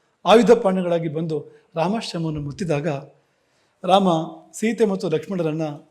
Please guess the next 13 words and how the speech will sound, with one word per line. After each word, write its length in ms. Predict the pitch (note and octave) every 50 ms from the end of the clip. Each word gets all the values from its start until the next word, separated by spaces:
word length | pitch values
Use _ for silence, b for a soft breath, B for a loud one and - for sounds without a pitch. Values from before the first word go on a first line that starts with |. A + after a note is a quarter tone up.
| _ _ _ _ _ -
ಅಲ್ಲೇ 160 | F#3 F3+ F#3
ಸಮೀಪದ 540 | F#3 - E3+ F#3 F#3+ F#3 F#3 E3+ D#3+ D#3 C3
ಗುಹೆಯ 360 | B2+ E3 F3 E3 G#3 G3 F3
ಕಡೆಗೆ 300 | - F3 D3+ D#3+ D3+ D3+
ಕಳುಹಿಸಿಕೊಟ್ಟು, 580 | - - D3 D3+ D3+ C#3+ - - D#3 C3 C3+ C3+
"ಗುಹೆಯಲ್ಲಿ 380 | B2+ D3 D#3 F#3 F3 E3 D#3+
ಇರಿ" 160 | D#3 D3+ D#3 C#3+
ಎಂಬುದಾಗಿ, 460 | C#3+ C#3+ C#3 D3 C#3+ C#3 C#3 C3+ C3+ _ _ _ _ _ _ _ _ _ _ _ _ _ -
ಏ, 220 | D#3 C#3 C#3 -
ಸೂಚನೆ 380 | D#3 - F#3 F#3 - F#3 D#3+ D3
ಕೊಟ್ಟು 300 | D3+ D3+ C#3 C3+ - G3
ತಾನೊಬ್ಬನೇ 840 | - F3 E3+ E3 D#3 D3+ D3 D3 F3+ A3+ A#3 F#3+ - - - - - _ _ _ _ _ _ _ _ E3+
ಇಡೀ 520 | E3 F3 G#3+ A#3 B3 B3+ B3 G#3+ F3+ -